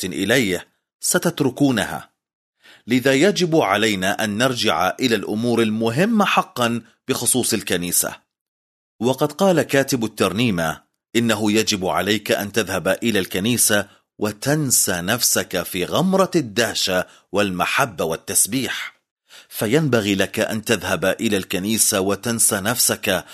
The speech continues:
وتضع نفسك جانبًا ولا تتذكر نفسك بسبب تركيزك على مجد الله وعظمته.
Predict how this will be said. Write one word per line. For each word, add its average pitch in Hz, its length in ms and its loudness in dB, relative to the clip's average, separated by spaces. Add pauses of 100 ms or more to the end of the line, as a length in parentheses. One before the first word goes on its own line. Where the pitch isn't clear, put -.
(180)
وتضع 101 560 -2
نفسك 110 440 -2
جانبًا 101 640 0 (280)
ولا 147 320 2
تتذكر 139 720 -2
نفسك 143 440 0
بسبب 123 640 0
تركيزك 170 960 0 (280)
على 98 380 0
مجد 117 360 0
الله 101 540 0
وعظمته. 90 920 -2